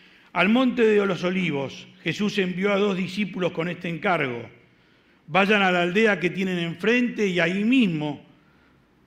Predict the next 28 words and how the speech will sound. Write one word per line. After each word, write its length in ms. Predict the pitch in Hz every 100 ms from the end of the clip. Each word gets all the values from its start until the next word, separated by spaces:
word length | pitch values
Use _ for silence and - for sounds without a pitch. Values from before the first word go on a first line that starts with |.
| _ -
encontrarán 1000 | 175 185 190 196 208 214 208 196 - -
una 260 | 196 196 175
burra 400 | 180 208 190 185
atada 440 | 175 202 202 185
y 80 | 175
un 160 | 180 180
burrito 460 | 170 170 180 180
con 220 | 151 160 156
ella. 340 | 131 131 120 - -
Desátenlos 960 | 143 170 - 233 190 226 208 208 196 - -
y 140 | 170
tráiganmelos. 1000 | 143 175 165 151 143 139 131 123 113 - _ _ _ _ _ _ _ _ _
Si 200 | - 214
alguien 300 | 247 240 233
les 160 | 208
dice 260 | 240 208 226
algo, 280 | 247 233 220
díganle 400 | 233 220 220 214
que 80 |
el 100 | 214
Señor 380 | - 196 208 226
los 160 | 214 190
necesita, 880 | 180 185 160 214 190 160 147 - - _ _ _ -
pero 240 | 156 165
que 160 | 160 156
ya 160 | 165
los 160 | 180 165
devolverá.' 800 | 156 151 151 143 135 117 95